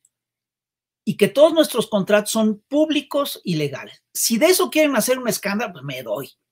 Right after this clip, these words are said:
¿no? Es, es de veras, o, es, es como,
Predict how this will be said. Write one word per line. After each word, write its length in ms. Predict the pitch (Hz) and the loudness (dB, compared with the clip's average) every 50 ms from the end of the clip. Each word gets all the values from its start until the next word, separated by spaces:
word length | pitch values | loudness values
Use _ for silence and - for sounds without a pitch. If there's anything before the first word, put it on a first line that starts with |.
| _ _ _ _ - | _ _ _ _ -2
¿no? 260 | 147 156 180 220 226 | 2 2 4 4 4
Es, 180 | 202 185 175 - | 4 2 2 2
es 200 | 233 - 220 202 | 4 4 6 8
de 100 | 254 247 | 8 8
veras, 420 | 220 233 226 247 247 - - 208 190 202 - | 8 6 4 4 4 2 0 -4 -6 -4 -2
o, 220 | 202 208 - 202 208 | -2 0 0 0 0
es, 220 | 208 - 214 214 | 2 2 2 2
es 140 | 220 220 - | 2 -2 -4
como, 380 | - 233 220 208 190 180 165 | -2 0 2 4 4 2 2